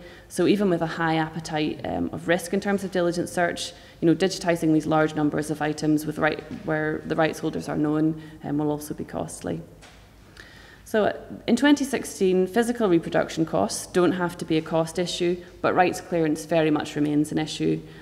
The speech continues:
And for me, uh, time is the crucial thing here. Morgan spent, uh, thirty years working on the scrapbooks,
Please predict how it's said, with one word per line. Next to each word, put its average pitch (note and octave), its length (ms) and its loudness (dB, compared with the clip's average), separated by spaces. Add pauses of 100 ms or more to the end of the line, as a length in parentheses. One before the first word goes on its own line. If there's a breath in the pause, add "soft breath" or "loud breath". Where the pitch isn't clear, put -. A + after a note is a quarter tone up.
(120)
And D#3+ 100 0
for F#3 120 0
me, G#3 340 4
uh, D#3 240 0
time F#3 460 4
is D#3 340 0
the D3+ 360 0
crucial D#3 480 0
thing D3+ 300 0
here. D#3 380 0 (360 loud breath)
Morgan A3 340 4
spent, - 600 -2 (100)
uh, D#3 300 2
thirty G3+ 420 -2
years D#3 260 0
working D#3 320 -4
on E3+ 80 -2
the D#3+ 80 0
scrapbooks, - 640 -4